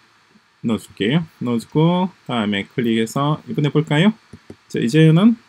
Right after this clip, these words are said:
올라갔다가 계속해서 보정을 하고 있으니까 얘가 똑바로 내려오고 있죠.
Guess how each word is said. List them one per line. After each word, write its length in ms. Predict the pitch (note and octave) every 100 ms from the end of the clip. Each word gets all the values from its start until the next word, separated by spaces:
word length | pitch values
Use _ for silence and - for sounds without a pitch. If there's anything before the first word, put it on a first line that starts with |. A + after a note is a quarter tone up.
| _ _ _ _ _
올라갔다가 920 | E3 E3 D#3 D#3 E3 D#3 E3 F3+ F#3+ - _ _ _
계속해서 480 | - C#3 G3+ G3+ D#3+
보정을 380 | - C#3 E3+ F3
하고 140 | F3+
있으니까 400 | D#3+ E3+ E3 E3
얘가 220 | D#3+ E3 D#3+
똑바로 340 | D#3+ F3+ F3
내려오고 320 | E3+ C#3+ A2
있죠. 240 | F#2 G#2